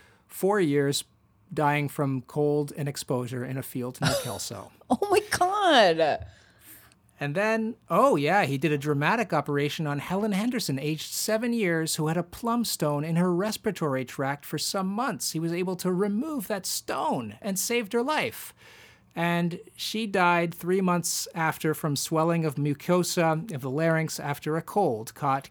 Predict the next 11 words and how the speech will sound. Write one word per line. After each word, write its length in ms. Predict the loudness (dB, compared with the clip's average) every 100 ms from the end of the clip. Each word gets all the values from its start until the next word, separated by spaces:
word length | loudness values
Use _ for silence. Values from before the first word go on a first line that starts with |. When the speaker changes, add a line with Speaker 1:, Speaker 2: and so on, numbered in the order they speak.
| -4
Speaker 1:
gadding 380 | -2 0 0 2
round 520 | 2 2 0 -4 -8 _
a 80 | -10
kind 380 | -8 -6 -4 -4
of 100 | -6
exhibition. 640 | -8 -8 -10 -10 -12 -14 -16 _ _ _ _ _ _
Speaker 2:
I 260 | 0 4 6
mean, 440 | 8 8 8 8
life 400 | 8 10 8 6
was 220 | 4 4
hard. 720 | 2 -2 -2 -2 -6 -8 -10